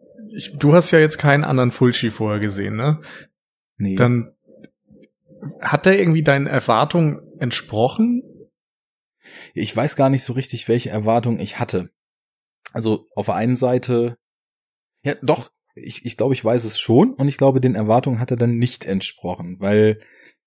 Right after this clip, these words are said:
Speaker 2: ich weiß, dass Fulci ja auch ein Regisseur ist, der in Deutschland sehr, sehr stark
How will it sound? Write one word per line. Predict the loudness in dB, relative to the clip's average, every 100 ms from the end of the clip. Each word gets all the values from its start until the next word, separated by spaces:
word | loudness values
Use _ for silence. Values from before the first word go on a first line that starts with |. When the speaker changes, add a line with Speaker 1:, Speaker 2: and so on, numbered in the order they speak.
| _ _ _
Speaker 2:
ich | -10 -2
weiß, | 2 4 2
dass | -2 -6
Fulci | 0 0 2 0 0 0 -4 -10 _
ja | 0 0
auch | 4 2 0 -18 _
ein | -4 -2 0 0 0 -2 -6 _ _
Regisseur | -8 -6 -6 -2 2 2
ist, | 0 -6 -4
der | -2 0 0 -4 -10 _ _ _ _
in | -6
Deutschland | 0 0 0 -2 -2 -2
sehr, | 0 0 2
sehr | 0
stark | -4 -2 -2 -2 -4 -14